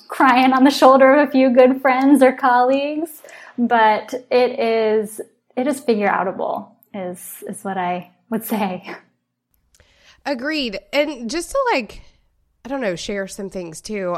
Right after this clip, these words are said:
Speaker 2: I tried them all. Like, I remember very early on, I relied on family. And one of the things I learned there is having, like, and Kathleen, I think you experienced this too, having, having a schedule for family assistance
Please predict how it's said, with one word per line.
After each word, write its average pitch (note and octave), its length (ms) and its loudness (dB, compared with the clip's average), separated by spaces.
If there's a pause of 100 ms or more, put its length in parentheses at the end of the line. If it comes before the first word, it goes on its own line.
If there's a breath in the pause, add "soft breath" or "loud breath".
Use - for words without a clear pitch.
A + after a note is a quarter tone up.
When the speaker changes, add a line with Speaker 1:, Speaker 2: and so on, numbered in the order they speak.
Speaker 2:
I D#4+ 240 -10
tried D4 360 -10
them F#3+ 160 -12
all. E3 500 -10 (400)
Like, A#3+ 160 -10
I B3+ 80 -4
remember D#4 500 -6
very B3 400 -6
early C4+ 320 -6
on, G#3 420 -6
I G3 200 -10
relied F3+ 640 -6
on F3 260 -12
family. F#3 580 -10
And G#3+ 80 -12
one G3+ 120 -10
of G3 120 -14
the G3+ 60 -16
things G#3 240 -12
I F#3+ 100 -10
learned F3 280 -12
there F3 200 -12
is F3 120 -12
having, F3 360 -12
like, E3 340 -12
and G3 140 -12
Kathleen, F#3+ 360 -10
I F3+ 60 -10
think E3+ 200 -16
you F#3+ 100 -6
experienced E3 480 -14
this E3 140 -16
too, C4 220 -8
having, G3 440 -8 (320 soft breath)
having G3 320 -10
a F#3 100 -12
schedule G#3+ 840 -12
for D4+ 180 -12
family D4+ 540 -10
assistance - 720 -16